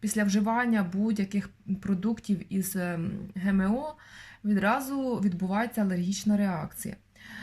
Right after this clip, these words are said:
Е, тобто на мі-, на мені можна досліджувати продукти на наявність і вміст Г М О. Після цього напою такого не було.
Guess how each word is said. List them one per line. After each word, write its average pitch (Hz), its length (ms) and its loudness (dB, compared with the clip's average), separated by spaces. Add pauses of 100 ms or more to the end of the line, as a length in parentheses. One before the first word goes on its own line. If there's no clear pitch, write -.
(340)
Е, 196 240 -2
тобто 226 400 0
на 214 180 6
мі-, 262 320 0
на 220 120 6
мені 285 260 -2
можна 226 380 6
досліджувати 208 1160 2 (420)
продукти 240 600 0
на 220 160 4
наявність 202 680 4 (460)
і 196 140 4
вміст 214 440 4
Г 202 280 4
М 196 120 8
О. 185 300 0 (500)
Після 269 340 -6
цього 294 540 -4 (120)
напою 233 540 2
такого 208 420 0
не 208 160 6
було. 170 440 -4